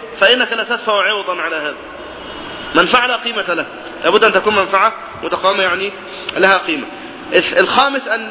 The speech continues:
أن يكون، أن تكون هذه المنفعة تستوفى من العين مع بقاء العين، لا يؤدي ذلك إلى تلف العين، فلا يصح أن تستأجر شمعا لإضاءة،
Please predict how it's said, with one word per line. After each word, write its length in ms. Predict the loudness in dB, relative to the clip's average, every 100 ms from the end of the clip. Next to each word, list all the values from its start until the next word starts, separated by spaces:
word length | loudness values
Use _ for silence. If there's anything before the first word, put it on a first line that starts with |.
| -4 -2
أن 160 | 0
يكون، 480 | 0 0 0 0 2
أن 360 | 0 0 -4 -2
تكون 300 | -2 0 2
هذه 220 | 2 0
المنفعة 500 | -4 0 0 0 -2
تستوفى 600 | -6 -2 4 4 4 0 0
من 180 | 0
العين 600 | 0 2 0 0 -4 -6 -2
مع 160 | -2
بقاء 360 | -2 -2 -2 -2
العين، 280 | -4 -4 -8 -16 -16 -16 -16 -16 -16 -14 -14 -14 -14 -14 -14 -14 -12 -12 -12 -12 -12 -12 -14 -14 -4 2
لا 120 | 4
يؤدي 320 | 2 -2 -4
ذلك 300 | -4 -6 -6
إلى 200 | -4 -2
تلف 300 | -2 -2 -2
العين، 320 | -4 -4 -6 -12 -16 -2
فلا 220 | 2 4
يصح 220 | 4 2 2
أن 120 | -2
تستأجر 540 | -2 -2 0 0 -2
شمعا 340 | -2 -4 -2 -2
لإضاءة، 600 | -4 -4 0 -2 -2